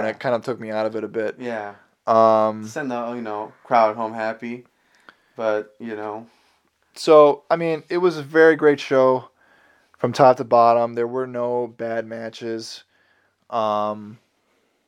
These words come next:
Speaker 2: you know, if I was gonna say the weakest match, it was probably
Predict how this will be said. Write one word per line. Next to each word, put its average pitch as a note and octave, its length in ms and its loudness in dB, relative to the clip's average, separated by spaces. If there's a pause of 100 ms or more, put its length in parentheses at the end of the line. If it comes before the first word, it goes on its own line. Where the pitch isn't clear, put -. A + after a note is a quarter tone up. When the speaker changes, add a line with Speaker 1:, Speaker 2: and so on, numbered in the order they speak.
(480)
Speaker 2:
you A#2 100 -14
know, A2+ 80 -4
if A2+ 60 -4
I B2 60 2
was A2+ 100 -2
gonna A#2+ 100 -6
say A#2+ 140 -10
the A2+ 100 -6
weakest A2+ 380 -10
match, A2 340 -10
it A2+ 40 -12
was A2 120 -14
probably A2 640 -10